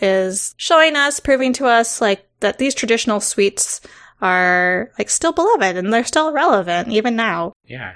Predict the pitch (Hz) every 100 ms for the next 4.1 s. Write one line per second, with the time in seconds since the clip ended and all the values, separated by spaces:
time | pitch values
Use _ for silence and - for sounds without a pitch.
0 | _ _ _ _ _ _ 95 90 87 98
1 | 110 101 98 98 98 - 107 - 98 95
2 | 90 95 92 92 92 - _ - 113 95
3 | - 87 85 90 - 87 87 - - -
4 | -